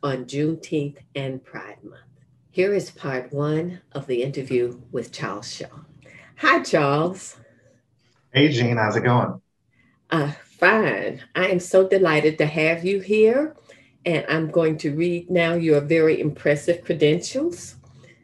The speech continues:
Speaker 1: So, everybody, this is Charles Damian Shaw, P H D, with pronouns he, him, and his. Charles is Global Director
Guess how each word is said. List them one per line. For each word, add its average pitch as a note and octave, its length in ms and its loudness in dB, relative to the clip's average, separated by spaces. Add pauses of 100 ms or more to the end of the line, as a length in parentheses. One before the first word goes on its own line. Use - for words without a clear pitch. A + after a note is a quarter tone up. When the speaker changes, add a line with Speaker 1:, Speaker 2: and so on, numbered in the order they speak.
(280)
Speaker 1:
So, F3+ 800 4
everybody, E3+ 880 2
this F3 240 6
is D#3 160 0
Charles F#3 640 0
Damian F#3+ 560 4
Shaw, F3 580 0 (220)
P G#3+ 200 0
H C#4+ 320 -2
D, D#3+ 480 0 (640)
with E3 220 0
pronouns F3 580 4
he, G#3 400 2
him, A#3 520 0
and B3+ 180 4
his. D3 720 -2 (880)
Charles G3+ 500 -4
is D#3 180 2
Global G#3 800 4 (540)
Director F#3 840 2